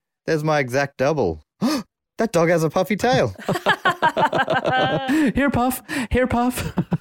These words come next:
Speaker 2: Uh, well, thank you so much to, uh, James Brennan.
Speaker 1: Oh, that, I was about to say that,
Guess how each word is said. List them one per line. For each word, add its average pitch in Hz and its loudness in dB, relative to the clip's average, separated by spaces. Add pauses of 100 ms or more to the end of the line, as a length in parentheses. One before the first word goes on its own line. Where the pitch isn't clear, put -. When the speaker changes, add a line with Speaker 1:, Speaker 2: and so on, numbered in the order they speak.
(1300)
Speaker 2:
Uh, 131 -2
well, 160 2
thank 185 -2
you 196 2
so 180 0
much 170 0
to, 180 2
uh, 165 2
James 190 0
Brennan. 143 0
Speaker 1:
Oh, 180 2
that, 220 0
I - 0
was 170 0
about 190 2
to 226 -2
say 185 0
that, 139 -10